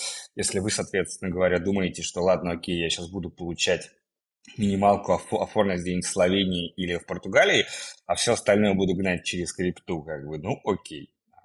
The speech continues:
Да, всё остаётся там, все риски остальные остаются на ваше усмотрение. Да, всё равно нужно будет как-то легализовываться. Дальше вы захотите получить какие-то, не знаю, кредиты, кредиты на машину, ипотеки и всё остальное.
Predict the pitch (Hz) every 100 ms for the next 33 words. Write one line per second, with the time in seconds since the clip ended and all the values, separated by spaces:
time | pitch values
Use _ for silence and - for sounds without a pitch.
0 | _ 69 - 80 - 101 98 98 95 92
1 | - 90 - - 104 127 - 107 - 101
2 | 98 143 127 - 104 - 101 92 101 -
3 | 90 85 101 95 98 80 73 76 - 90
4 | 143 127 101 95 92 80 85 80 85 95
5 | 147 113 - 92 110 - 98 - - -
6 | - 95 82 85 90 104 - 90 85 90
7 | - 76 - 76 - 82 76 76 69 -
8 | - - 104 95 92 98 98 - - 98
9 | 90 90 95 90 85 85 - 98 92 87
10 | 87 85 80 78 78 - 82 78 76 85
11 | 80 73 67 82 80 71 - - 85 76
12 | - _ - - 95 82 76 71